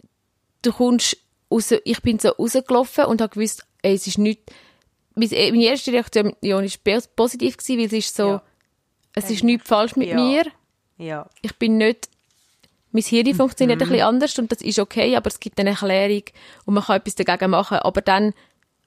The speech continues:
Speaker 1: etwas dagegen machen,
Speaker 2: Ja.
Speaker 1: das ist, das ist ein, ist ein Podcast für sich, über das können wir jetzt
Speaker 2: Voll. Nur,
Speaker 1: Aber da
Speaker 2: aber etwas
Speaker 1: steht
Speaker 2: dazu
Speaker 1: noch
Speaker 2: will ich sagen, nur schnell, Entschuldigung,
Speaker 1: Ja.
Speaker 2: darf ich?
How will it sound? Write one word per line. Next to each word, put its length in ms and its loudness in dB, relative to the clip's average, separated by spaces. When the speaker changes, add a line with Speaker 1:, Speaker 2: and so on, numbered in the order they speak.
Speaker 1:
etwas 300 0
dagegen 360 2
machen, 560 0
Speaker 2:
Ja. 220 -12
Speaker 1:
das 160 -6
ist, 160 -10
das 140 -4
ist 140 -6
ein, 140 -8
ist 140 2
ein 100 4
Podcast 380 0
für 60 -4
sich, 200 0
über 100 -2
das 240 -2
können 140 -2
wir 60 -2
jetzt 100 -8
Speaker 2:
Voll. 340 0
Nur, 140 4
Speaker 1:
Aber 140 -2
da 80 2
Speaker 2:
aber 160 -2
etwas 240 2
Speaker 1:
steht 120 0
Speaker 2:
dazu 120 4
Speaker 1:
noch 60 2
Speaker 2:
will 140 -4
ich 80 -16
sagen, 240 -10
nur 120 -16
schnell, 180 -12
Entschuldigung, 360 -6
Speaker 1:
Ja. 60 -6
Speaker 2:
darf 160 -4
ich? 100 -12